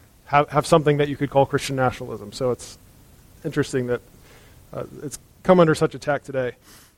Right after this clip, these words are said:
Um, Lyman Beecher, as, as with many others, um, was very concerned for the moral state of the nation. Uh, the, he and others advocated for Sabbath keeping, for temperance from alcohol, and, and for abolition. He,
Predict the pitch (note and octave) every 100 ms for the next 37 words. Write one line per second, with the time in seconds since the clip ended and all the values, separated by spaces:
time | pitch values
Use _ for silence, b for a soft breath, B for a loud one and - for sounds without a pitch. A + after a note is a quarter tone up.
0 | - D#3 D#3 F3 G#3 G#3 G#3 G#3+ G#3+ F3+
1 | F#3 F3+ F#3 F#3+ F#3 F#3 F#3 F#3 F3+ F#3
2 | F#3+ F3+ - - b b D3+ D3+ D#3+ C#3+
3 | F#3+ G3 F3+ - F3 F#3+ F#3 E3 D#3 D#3+
4 | F#3 F#3+ - F#3+ E3 D3 D3+ F3 - F#3+
5 | F#3 b b b b C3+ B2+ A#2+ A#2 B2+
6 | D3 C#3 - C#3+ F#3 F#3+ F#3 F3+ D#3+ D#3+
7 | E3+ E3+ D#3 D#3+ D#3 D#3+ D3 C3+ - D#3+
8 | F3 F3+ - F#3+ F#3 F3+ - b b b
9 | C3 - F#3+ F3+ F3+ D#3 D#3 E3+ E3 E3+
10 | D#3 D3 D3 D3 D3+ C#3+ C3+ C3 C3 B2
11 | G#2+ b b b b _ _ _ - -
12 | D3+